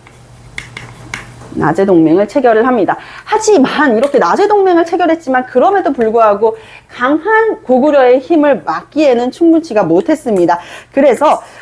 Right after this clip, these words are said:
어, 계로왕은 나름대로 이걸 막아보고자 북쪽의 민-, 북쪽에 이제 북조 있잖아. 위신 남북조라 그랬었지, 그치? 위신 남북조 중에서도 북조에서도 이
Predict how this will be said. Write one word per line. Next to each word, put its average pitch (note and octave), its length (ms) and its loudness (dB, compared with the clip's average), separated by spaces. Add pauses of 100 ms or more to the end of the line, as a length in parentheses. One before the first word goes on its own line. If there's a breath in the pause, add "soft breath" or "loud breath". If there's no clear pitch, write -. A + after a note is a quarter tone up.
(120)
어, B3+ 260 2
계로왕은 G4 560 0
나름대로 C#4 440 0
이걸 G#3+ 200 -2
막아보고자 A3 960 0
북쪽의 D4 560 -2
민-, A#3 440 -4
북쪽에 D#4 680 -2 (240 loud breath)
이제 G#3 180 0
북조 - 380 0
있잖아. F3+ 320 0 (400)
위신 E4 300 2
남북조라 A#3 500 0
그랬었지, G3+ 580 -4
그치? F#4 380 -4 (360 loud breath)
위신 E4+ 280 2
남북조 C#4 500 0
중에서도 A#3 580 0 (100)
북조에서도 F4+ 1300 0
이 C4 800 2